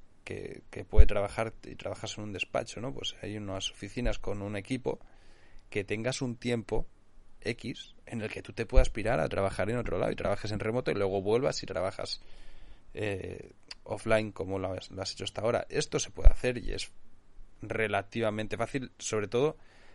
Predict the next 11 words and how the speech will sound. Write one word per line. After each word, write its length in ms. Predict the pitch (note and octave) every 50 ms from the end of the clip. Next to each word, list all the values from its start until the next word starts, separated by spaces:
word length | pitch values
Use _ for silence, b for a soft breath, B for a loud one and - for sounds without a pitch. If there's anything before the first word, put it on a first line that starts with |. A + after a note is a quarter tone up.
| B B B
más 160 | - A2 A2
que 120 | - A2 -
fácil, 280 | - A2 A#2+ C3+ A#2
es 200 | A2 A2 - - -
hacia 380 | - G2 G2+ - - A2 G2+ G2+
dónde 240 | G#2 G#2 G#2 G#2
está 240 | G2+ - - - G2+
yendo 520 | G2 G2 G2+ G2+ G2+ G#2 G#2 A2 A#2 A#2+ - - - b b b b b b -
el 160 | - - F#2+
futuro 420 | F#2+ - - G2 G2 - G#2 G#2 G2+
laboral 520 | G2+ F#2+ F#2+ F#2+ F#2+ F#2+ G2+ A#2 B2 -